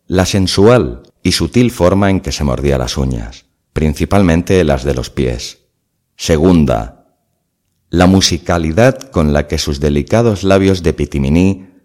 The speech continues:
pronunciaban la palabra zurracapote. Dios bendito,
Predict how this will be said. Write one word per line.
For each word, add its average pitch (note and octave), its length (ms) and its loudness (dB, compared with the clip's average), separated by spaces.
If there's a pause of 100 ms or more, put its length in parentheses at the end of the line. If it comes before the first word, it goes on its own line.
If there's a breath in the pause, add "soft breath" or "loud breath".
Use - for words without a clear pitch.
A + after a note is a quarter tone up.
pronunciaban E2+ 720 2
la D2 160 0
palabra D2 480 0
zurracapote. B1+ 1200 -6 (240)
Dios D2 520 -4
bendito, A#1+ 840 -8